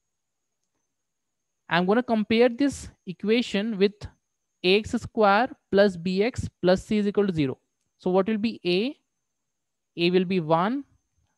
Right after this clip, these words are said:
B will be minus five, and C will be plus two. Put this A, B, C in the discrimination. So minus five square minus four into one into two, which is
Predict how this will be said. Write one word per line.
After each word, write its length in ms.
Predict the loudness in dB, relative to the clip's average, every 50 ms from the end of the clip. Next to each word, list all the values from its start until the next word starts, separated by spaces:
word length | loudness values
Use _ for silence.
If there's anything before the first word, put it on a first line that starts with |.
| _ -4
B 140 | -2 0 0
will 160 | 0 0 -2
be 120 | -2 -4 -2
minus 380 | -2 -2 -2 -2 -2 -6 -8
five, 480 | -8 -4 -2 0 0 0 -2 -4 -8 -12 _ _ _ _ _ _ _ _ _
and 140 | -6 -6 -6
C 200 | -4 -4 -4 -2
will 140 | 0 -2 -2
be 260 | -2 -4 -4 -6 -8 _ _ _ _ _ _
plus 280 | 0 0 0 0 0 -4
two. 180 | -12 -18 -18 -18 _ _ _ _ _ _ _ _ _ _ _ _ _ _ _ _ _
Put 180 | -2 -2 0 0
this 200 | -2 -2 -2 -4 -2
A, 200 | -2 0 0 0
B, 160 | 0 -2 -2
C 400 | -2 -2 -4 -4 -4 -4 -6 -10 _ _ _ _ -6
in 100 | -4 -4
the 60 | -2
discrimination. 880 | -4 -4 -6 -8 -6 -4 -4 -2 -2 0 -2 -2 -2 -4 -6 -8 -10 -12 _ _ _ _ _ _ _ _ _ _
So 120 | -8 -4
minus 340 | 0 0 0 0 0 -2 -2
five 280 | -2 -2 -2 -2 -4 -6
square 600 | -10 -10 -4 0 0 2 2 2 2 0 0 -4 -6 _ _ _ _ _ _ _
minus 420 | -2 0 2 2 2 0 -2 -4 -6
four 340 | -10 -6 -4 -2 -2 -2 -2
into 380 | -4 -4 -4 -4 -4 -4 -6
one 320 | -4 -2 -2 -2 -2 -2 -4
into 320 | -6 -6 -6 -6 -6 -8
two, 180 | -8 -10 -16 -18 _ _ _ _ _ _ _ _ _ _ _ _ _ _ _
which 180 | -10 -8 -4 -2
is 220 | -2 -4 -4 -6